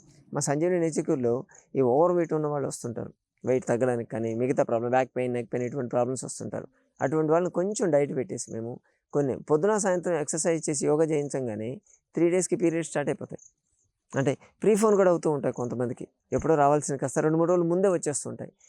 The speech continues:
ఇటువంటి కేసులు కూడా ఉంటాయి. అంటే మనం యోగా చేస్తే ఆటోమేటిక్‌గా వెయిట్ తగ్గుతారు, మన పీరియడ్స్ కూడా రెగ్యులర్ అవుతాయి. కాబట్టి పీసీఓడి ప్రాబ్లం ఉన్న వాళ్ళు కాన్సన్ట్రేట్ చేయాల్సింది పొట్ట,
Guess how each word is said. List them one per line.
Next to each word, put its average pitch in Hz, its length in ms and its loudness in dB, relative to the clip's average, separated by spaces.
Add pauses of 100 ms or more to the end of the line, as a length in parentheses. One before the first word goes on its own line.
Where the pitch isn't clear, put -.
(140)
ఇటువంటి 190 420 0
కేసులు 160 300 -2
కూడా 131 160 -4
ఉంటాయి. 117 260 -10 (200)
అంటే 175 300 -2 (320)
మనం 151 220 4
యోగా 170 400 4 (100)
చేస్తే 208 420 -4 (220)
ఆటోమేటిక్‌గా 160 520 0
వెయిట్ 156 200 2
తగ్గుతారు, 170 500 -2 (240)
మన 170 100 -4
పీరియడ్స్ 175 360 0
కూడా 190 160 0
రెగ్యులర్ 151 280 0
అవుతాయి. - 260 -10 (340)
కాబట్టి 180 420 -2 (340)
పీసీఓడి 208 360 4
ప్రాబ్లం 147 320 0
ఉన్న 143 100 -4
వాళ్ళు 139 160 -4
కాన్సన్ట్రేట్ 139 520 -6
చేయాల్సింది 123 600 -4 (520)
పొట్ట, 135 160 0